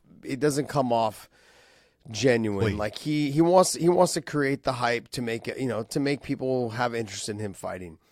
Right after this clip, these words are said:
Speaker 1: And when it doesn't come off genuinely, then it just, it kind of, it comes off a little weird. Look, Luke's a good guy. Like, I, I always, I always compare him to my little, my little bigger brother. Like, he's my, is my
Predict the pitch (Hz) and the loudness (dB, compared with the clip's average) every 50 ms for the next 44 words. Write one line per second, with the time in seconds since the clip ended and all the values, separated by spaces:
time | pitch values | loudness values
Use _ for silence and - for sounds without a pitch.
0 | _ - - 101 110 117 117 113 123 131 131 131 - 139 131 127 127 123 104 - | _ -12 -6 -6 -4 -4 -4 -2 -2 -2 -2 -2 -4 -2 0 2 2 0 0 -4
1 | 110 107 110 107 107 107 107 107 107 107 104 101 107 107 107 104 101 98 104 101 | -6 -6 -4 -4 -4 -4 -4 -4 -4 -4 -2 -2 -4 -4 -4 -6 -6 -8 -8 -6
2 | - - - - _ _ _ _ - - - - - _ _ - - - - 123 | -6 -8 -10 -12 _ _ _ _ -20 -20 -20 -20 -20 _ _ -14 -12 -10 -4 -2
3 | 127 123 120 117 110 113 113 107 127 127 - 127 117 110 117 113 113 104 113 107 | 0 0 0 0 0 -2 -4 -2 -4 -4 -4 -4 -4 -2 -2 -2 -2 -2 -4 -4
4 | 104 101 104 92 92 - _ - 190 170 - - - - - 277 - - - 143 | -4 -4 -4 -6 -6 -8 _ -6 -6 -6 -4 -6 -4 0 0 0 0 0 -4 -2
5 | 120 123 117 101 87 - 92 92 90 80 80 82 - - _ - 143 131 120 - | 0 0 0 0 -2 -6 -8 -8 -8 -10 -10 -12 -18 -20 _ -8 -6 -6 -6 -6
6 | - - _ - - 131 135 - - 135 143 147 147 135 120 - - - - _ | -10 -20 _ -10 -6 -4 -4 -2 -2 0 0 2 2 2 0 0 -4 -6 -6 _
7 | _ _ _ _ _ _ _ - - 131 143 151 160 156 - - 143 123 - 131 | _ _ _ _ _ _ _ -2 2 4 6 6 6 4 4 2 -2 -2 0 0
8 | 123 123 123 110 - 120 117 117 113 110 113 120 120 120 113 107 92 107 117 113 | 0 0 0 -2 -4 -2 0 0 0 2 2 4 4 4 4 2 0 -4 -6 -6
9 | 107 98 101 113 123 127 127 123 107 90 - 117 113 107 107 104 90 101 101 95 | -4 -4 -2 2 4 6 6 4 4 0 -4 -2 -2 0 0 -2 0 -2 -2 -2
10 | 90 87 80 - _ _ _ - 110 104 - 127 123 117 127 120 117 113 107 117 | -2 -6 -10 -12 _ _ _ -10 -10 -6 -4 -4 -2 0 2 2 2 0 -2 -4
11 | 107 101 110 113 104 101 | -6 -4 -2 -2 -2 -2